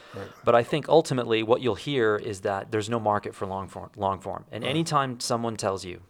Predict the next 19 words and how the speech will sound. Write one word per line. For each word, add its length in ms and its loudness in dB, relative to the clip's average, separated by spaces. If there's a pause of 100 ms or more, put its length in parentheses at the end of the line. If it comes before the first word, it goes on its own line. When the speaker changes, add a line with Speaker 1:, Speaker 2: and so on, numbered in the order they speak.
(160)
Speaker 2:
that 160 -2
there's 180 -2
no 200 -2
market 360 0
for 120 -12
something, 500 -10
it 140 -6
means 220 -4
that 120 -4
they're 100 -2
trying 340 -6
to 60 -4
sell 280 0
you 160 -6
on 160 -6
something 320 -6
Speaker 1:
Right, 80 -2
Speaker 2:
else. 260 -8 (100)
Speaker 1:
right. 220 -8